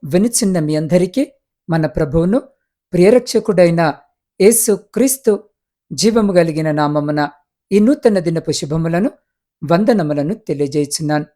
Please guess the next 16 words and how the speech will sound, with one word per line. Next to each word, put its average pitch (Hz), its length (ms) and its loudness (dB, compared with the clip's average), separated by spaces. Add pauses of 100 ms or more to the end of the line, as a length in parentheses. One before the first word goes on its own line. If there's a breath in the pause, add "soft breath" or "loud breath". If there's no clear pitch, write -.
(240)
ప్రియులారా, 151 500 -2 (480)
ఈ 170 60 2
నూతన 185 360 0
దినములో 151 440 0 (460)
దేవుడు 165 320 0
మిమ్మల్ని, 185 600 0 (340)
మీ 202 120 2
కుటుంబాన్ని 180 760 0 (180)
ఆశీర్వదించి 160 880 -4 (480)
అత్యధికమైన 180 680 0
దీవెనను, 175 680 0 (540)
అత్యధికమైన 196 680 2
కృపను, 208 500 0 (600)
తన 180 120 2
బలమైన 208 480 2
సన్నిధిని 160 720 -4